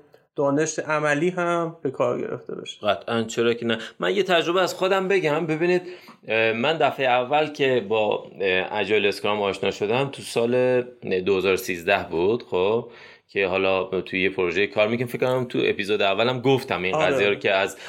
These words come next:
Speaker 2: حب علی نبود و از بغض
Speaker 1: بله، بله،
Speaker 2: معاویه
Speaker 1: بله،
Speaker 2: بود.
Speaker 1: بله.
Speaker 2: خب بعدش اومدم تو سال نود و شش بود فکر کنم،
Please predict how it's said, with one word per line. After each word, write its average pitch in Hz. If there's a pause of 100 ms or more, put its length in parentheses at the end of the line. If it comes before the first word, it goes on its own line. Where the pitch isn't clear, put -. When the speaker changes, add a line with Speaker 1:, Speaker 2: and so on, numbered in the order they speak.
(160)
Speaker 2:
حب 120
علی 110
نبود 123
و 110
از 104
بغض 147
Speaker 1:
بله، 180
بله، -
Speaker 2:
معاویه 170
Speaker 1:
بله، 135
Speaker 2:
بود. 135
Speaker 1:
بله. -
Speaker 2:
خب 151 (400)
بعدش 185
اومدم 190
تو 165
سال 185
نود 151
و 135
شش 185
بود 127
فکر 123
کنم، 123